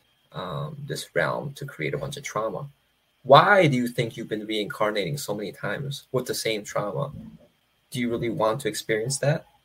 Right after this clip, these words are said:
Right? It's, and that's what I think is the biggest, um, characteristic of a divine spark, is someone that naturally questions,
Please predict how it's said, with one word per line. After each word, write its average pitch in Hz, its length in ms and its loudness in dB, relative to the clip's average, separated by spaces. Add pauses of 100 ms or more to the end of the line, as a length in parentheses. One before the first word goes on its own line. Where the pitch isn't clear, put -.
(460)
Right? 95 200 6
It's, - 320 -2 (640)
and 110 140 8
that's 113 180 10
what 123 120 10
I 107 80 10
think - 380 0 (680)
is 147 200 4
the 127 100 6
biggest, 131 680 8 (120)
um, 123 600 2 (760)
characteristic - 880 2 (280)
of 73 200 -2
a 64 120 2
divine 71 460 -2
spark, - 560 -2 (560)
is - 180 -2
someone 117 680 6
that 110 240 2
naturally 113 800 0
questions, - 1080 -2